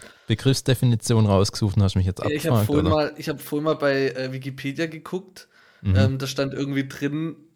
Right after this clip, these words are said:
Speaker 2: ein Gegenstand, der nicht zu deinem eigenen Körper gehört und eine
Speaker 1: Mhm.
Speaker 2: Verlängerung ist,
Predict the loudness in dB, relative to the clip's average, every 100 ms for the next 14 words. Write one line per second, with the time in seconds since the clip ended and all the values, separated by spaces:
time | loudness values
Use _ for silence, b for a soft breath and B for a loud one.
0 | _ -8 -4 -4 -6 -4 -4 -4 -6 -8
1 | -4 -2 -2 -4 -4 -4 -6 -8 -4 0
2 | 2 0 -2 -2 -2 -4 -4 -4 -2 -2
3 | -2 -4 -4 -2 -2 -2 -4 -6 -4 -2
4 | 2 2 2 0 -2 -2 -2 -2 -2 -4
5 | -14 -20